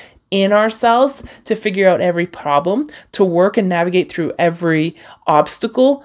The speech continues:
that we in fa-, that we face, to overcome all of our limiting beliefs and to do the work. We've talked about this in one of our episodes before,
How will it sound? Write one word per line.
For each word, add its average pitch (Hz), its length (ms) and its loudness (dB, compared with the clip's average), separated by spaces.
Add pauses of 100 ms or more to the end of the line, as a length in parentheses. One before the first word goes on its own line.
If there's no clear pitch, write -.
(120)
that 233 160 4
we 233 160 0
in 220 100 -2
fa-, 156 380 -6
that 180 140 -2
we 180 100 -2
face, 170 500 -2 (220)
to 262 100 4
overcome 214 600 -2 (100)
all 190 180 2
of 254 100 0
our 277 140 6
limiting 214 420 -4
beliefs 151 580 -6
and 208 180 -2
to 240 80 -2
do 226 240 -2
the 208 120 0
work. 214 440 -2
We've 254 260 -2
talked 262 300 0
about 226 320 0
this 202 200 -2
in 190 120 -6
one 185 160 -4
of 180 100 -6
our 175 160 -2
episodes 151 640 -4
before, 165 580 -2